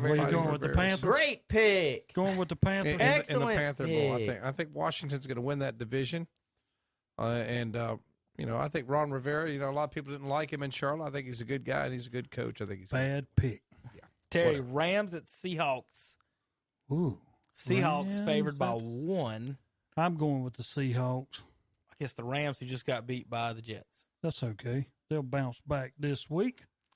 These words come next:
Speaker 2: Rams are my first team to lose in the playoffs if you get beat by the Jets. I mean, what are you doing?
Speaker 3: J E T S, just end the season.
Speaker 2: <laughs> Hunter, Titans
Speaker 3: Yeah.
Speaker 2: and Packers.
Speaker 4: Um,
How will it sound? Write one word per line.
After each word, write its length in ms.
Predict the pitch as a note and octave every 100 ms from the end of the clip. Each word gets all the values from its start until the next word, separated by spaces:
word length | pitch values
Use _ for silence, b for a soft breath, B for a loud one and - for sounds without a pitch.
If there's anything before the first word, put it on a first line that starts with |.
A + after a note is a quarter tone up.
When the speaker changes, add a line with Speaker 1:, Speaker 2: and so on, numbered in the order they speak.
| _ _ _ _ -
Speaker 2:
Rams 340 | D3+ G3 E3+
are 40 |
my 120 | D3 C3
first 260 | D#3 C#3+
team 200 | D#3 C3+
to 40 | C3
lose 200 | C3+ B2+
in 60 |
the 60 | A#2+
playoffs 640 | B2+ A#2+ A2 A2 A2 - - _ _
if 160 | B2 A#2
you 80 | A#2+
get 140 | A2
beat 140 | A2+
by 120 | A2 A2
the 60 |
Jets. 500 | G#2 G2+ E2 - - _ _ _ _ _ -
I 80 | C3+
mean, 300 | B2 A#2 A#2 _ _ _ -
what 180 | D3 E3+
are 40 |
you 120 | E3 D3
doing? 340 | C3 G#2+ A2 - -
Speaker 3:
J 180 | A#2
E 220 | D3 D#3 D3+
T 240 | F3 E3
S, 260 | E3+ D3 -
just 340 | C3 C#3+ -
end 220 | C3 C#3+ C#3+
the 100 | D3
season. 460 | E3+ E3+ C3 A2+ - -
Speaker 2:
<laughs> 480 | E3 G#2+ G2+ - -
Hunter, 440 | G#3 A3+ D#3+ A2+ -
Titans 300 | E3+ G#3 G3
Speaker 3:
Yeah. 40 |
Speaker 2:
and 100 | F3+
Packers. 600 | - E3+ D#3 A#2+ G2+ - - _ _ _ _ _ _ -
Speaker 4:
Um, 560 | A2+ D3 D3+ D3+ C#3+